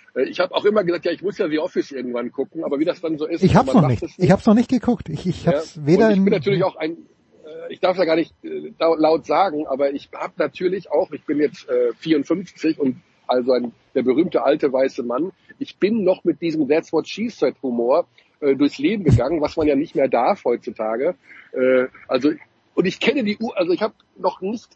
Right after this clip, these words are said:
Speaker 1: die Ursprünge von That's What She Said, also die, die Serie The Office, äh, komplett gesehen, gar nicht gesehen. Und alle fragen mich, das kann doch nicht sein, du, du brüllst doch auch ständig, That's What She Said, du musst doch diese Serie schauen.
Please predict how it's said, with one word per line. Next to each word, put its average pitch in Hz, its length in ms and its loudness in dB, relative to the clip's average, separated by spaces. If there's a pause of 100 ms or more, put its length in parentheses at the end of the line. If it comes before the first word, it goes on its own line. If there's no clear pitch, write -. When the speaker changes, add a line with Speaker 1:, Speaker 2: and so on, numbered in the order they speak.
Speaker 1:
die 208 80 -14
Ursprünge 240 560 0
von 190 180 -2
That's 202 240 0
What 92 140 -2
She 127 180 -6
Said, 196 300 0
also 135 240 0
die, 110 320 -10
die 113 80 -12
Serie 135 260 0
The 123 80 4
Office, 165 400 0 (300)
äh, 147 160 4 (500)
komplett 185 420 0
gesehen, 165 480 -2 (200)
gar 233 180 2
nicht 262 180 -4
gesehen. 117 320 -4
Und 127 120 -4
alle 165 200 2
fragen 165 320 0
mich, 170 140 -2 (720)
das 151 180 0
kann 226 220 -2
doch 254 80 2
nicht 202 180 -2
sein, 214 320 -2
du, 180 180 -8 (120)
du 180 100 -4
brüllst 160 340 -2
doch 185 80 0
auch 240 200 0
ständig, 175 340 0
That's 202 180 -2
What 185 200 -2
She 285 100 0
Said, 202 240 -2
du 175 80 4
musst 226 200 -4
doch 220 100 0
diese 175 200 -4
Serie 240 380 0
schauen. 151 380 -2